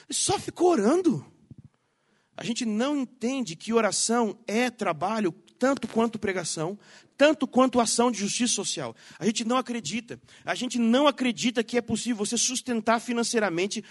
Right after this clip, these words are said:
uma pessoa que chega pra você e diz assim, "Eu tenho um chamado de orar." Se o sujeito fala, "Eu tenho um chamado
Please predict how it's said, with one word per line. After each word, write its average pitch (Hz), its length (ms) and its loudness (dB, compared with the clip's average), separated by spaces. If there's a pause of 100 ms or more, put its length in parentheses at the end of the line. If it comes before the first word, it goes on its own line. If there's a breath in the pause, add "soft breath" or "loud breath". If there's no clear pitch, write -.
(140)
uma 190 120 0
pessoa 202 280 0
que 220 60 -4
chega 214 180 -4
pra 208 120 -4
você 180 220 -4
e 214 40 -6
diz 180 120 -12
assim, 185 280 -4 (180 soft breath)
"Eu 208 200 6
tenho 208 160 -2
um - 20 -2
chamado 175 340 -2
de 160 140 -8
orar." 139 480 -6 (1200 soft breath)
Se - 120 -8
o 165 40 -2
sujeito 202 340 -2
fala, 185 220 2
"Eu 190 60 2
tenho 240 160 -2
um 226 40 0
chamado 220 640 0